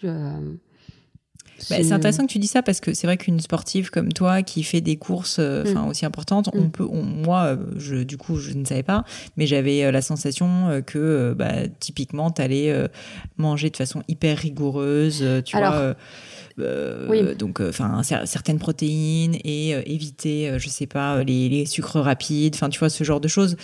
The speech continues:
Speaker 2: Donc, je peux, j'imagine
Speaker 1: Bien
Speaker 2: que tu fais
Speaker 1: sûr.
Speaker 2: quelques efforts,
Speaker 1: Alors,
Speaker 2: mais
Speaker 1: ap-, après, j'ai toujours une alimentation, on va dire, assez saine dans la vie de tous les jours et je me prive pas. C'est juste que, pff, moi, tout ce qui est gâteau, les choses comme ça, c'est pas trop mon truc. Le chocolat, c'est pas trop mon truc non plus.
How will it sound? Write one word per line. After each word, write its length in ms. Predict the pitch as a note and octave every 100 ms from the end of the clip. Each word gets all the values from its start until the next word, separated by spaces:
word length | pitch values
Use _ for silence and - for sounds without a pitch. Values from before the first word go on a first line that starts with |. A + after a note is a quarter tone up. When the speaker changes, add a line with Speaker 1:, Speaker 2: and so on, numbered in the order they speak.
| -
Speaker 2:
Donc, 100 | A#2+ A2
je 80 | -
peux, 180 | - -
j'imagine 320 | - C3 F3+
Speaker 1:
Bien 100 | A3
Speaker 2:
que 60 | A3
tu 40 |
fais 120 | E3
Speaker 1:
sûr. 80 | C#4
Speaker 2:
quelques 140 | D#3+
efforts, 200 | F#3+ A#3
Speaker 1:
Alors, 120 | G#3 F#3+
Speaker 2:
mais 60 |
Speaker 1:
ap-, 160 | F#3 -
après, 340 | - G3+ - B3+
j'ai 160 | G#3
toujours 240 | F#3 G3+ A3
une 80 | G3
alimentation, 560 | F3 F3 E3+ F3+ G3+
on 100 | G#3+
va 100 | E3+
dire, 160 | E3+ F3+
assez 220 | E3+ F#3
saine 360 | F3+ G#3+ G3+ E3
dans 140 | E3 E3
la 60 |
vie 80 | E3+
de 60 | F3
tous 140 | -
les 120 | F3+
jours 260 | F3 G#3 F#3 -
et 160 | E3+
je 80 | E3+
me 100 | D#3+
prive 200 | D#3+ F#3
pas. 160 | G#3 F#3+
C'est 120 | F3
juste 220 | F3 E3+
que, 460 | F3 D#3+ D#3 D#3 D#3+
pff, 100 | - - -
moi, 260 | E3+ E3+ E3
tout 140 | -
ce 80 | -
qui 120 | -
est 20 |
gâteau, 320 | E3 D#3+ -
les 100 | F3
choses 140 | E3 -
comme 160 | E3
ça, 60 | E3+
c'est 180 | F3+ F3+
pas 120 | E3+
trop 280 | E3+ - F3
mon 140 | E3
truc. 240 | D#3+ F3 F3
Le 60 |
chocolat, 400 | F3 F3 - E3
c'est 160 | E3 E3+
pas 120 | E3 D#3+
trop 180 | -
mon 140 | D#3+ D#3
truc 220 | - -
non 80 | E3
plus. 200 | -